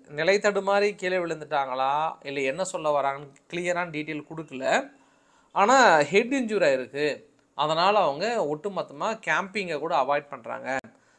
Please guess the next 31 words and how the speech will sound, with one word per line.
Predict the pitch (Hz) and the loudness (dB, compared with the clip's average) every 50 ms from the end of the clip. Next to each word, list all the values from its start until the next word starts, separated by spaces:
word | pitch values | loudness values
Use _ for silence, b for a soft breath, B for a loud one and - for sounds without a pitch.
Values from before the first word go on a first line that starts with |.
| b b - | b b -6
அஹ், | 147 151 147 139 | -2 0 0 2
overall-ஆ | 147 165 180 170 160 165 180 | 4 4 4 4 4 4 4
அவங்க | 175 156 147 143 | 4 2 2 -2
இதுக்கப்புறம் | 143 143 135 135 - 143 - 160 175 | -6 -8 -8 -6 -6 -6 -6 -6 -4
பண்ண | 135 143 131 135 156 | -2 -2 -2 -2 -4
மாட்டாங்கன்ற | 160 156 147 139 135 131 131 127 123 117 | -4 -4 -4 -2 -4 -6 -6 -8 -10 -12
ஒரு | 123 120 117 - | -12 -12 -8 -8
தகவலை | 127 135 156 156 151 147 175 175 | -8 -6 -4 -4 -4 -4 -4 -6
திடீர்னு | 156 139 131 143 156 156 | -8 -10 -12 -12 -12 -12
இன்னைக்கு | 147 139 135 123 120 - 135 | -14 -16 -18 -18 -18 -16 -12
சொல்லியிருக்காங்க. | 131 135 131 123 - 123 120 147 | -12 -10 -10 -10 -12 -14 -12 -10
அதுக்கப்புறம் | 190 202 180 151 143 131 - - 165 151 143 | -8 -8 -8 -8 -8 -10 -8 -8 -8 -8 -6
அந்த | 139 135 127 120 - b b b b b b b b b - | -6 -6 -6 -6 -8 b b b b b b b b b -4
நைஃப் | 143 156 190 220 220 - | 0 2 2 2 2 2
எடுத்து | 220 185 180 190 185 | -2 -2 -2 -4 -4
குத்த | - 180 180 196 | -4 -4 -2 0
வந்தார்ல, | 185 170 151 151 139 135 | 0 0 0 0 0 2
அவரை | 151 156 143 143 170 202 196 190 | 4 6 6 6 6 6 4 2
வந்து | 165 143 147 185 196 | 2 0 -2 -4 -4
கைது | 190 - 151 165 175 175 | -2 0 0 0 -2 -4
பண்ணியிருக்காங்களாம். | 160 160 143 139 135 131 127 - 131 120 123 123 123 - - - | -8 -10 -8 -8 -8 -10 -10 -10 -10 -10 -10 -10 -10 -10 -10 -8
அவருக்கான | 151 151 147 - 139 131 131 | -6 -6 -6 -6 -8 -10 -10
விசாரணைகளும் | 131 127 - 180 170 165 160 143 143 147 | -10 -6 -2 -2 -2 -2 -2 -6 -8 -10
வந்து | 139 123 135 160 170 151 131 | -10 -10 -10 -8 -8 -8 -8
சென்று | - - 139 135 135 | -10 -12 -16 -16 -16
கொண்டிருப்பதாக | 131 135 131 - 123 123 - 123 123 123 127 139 - | -16 -16 -16 -16 -16 -16 -16 -14 -14 -14 -14 -14 -16
சொல்லப்படுகிறது. | - 123 127 135 - - 123 127 131 156 180 175 - - - | -16 -18 -16 -16 -16 -14 -14 -14 -10 -8 -8 -8 -8 -12 -8
So, | - 175 170 151 143 143 | -4 -2 0 0 2 2
டென்மார்க்கினுடைய | 147 165 175 190 196 190 185 175 165 160 160 143 143 143 139 139 131 | 4 2 2 4 2 2 0 0 -4 -6 -6 -4 -2 -2 -2 -2 -2
பிரைம் | - 151 147 151 147 139 | -4 -4 -4 -4 -4 -6
மினிஸ்டர் | 135 131 127 - - 202 262 262 | -10 -10 -10 -6 -6 -6 -6 -6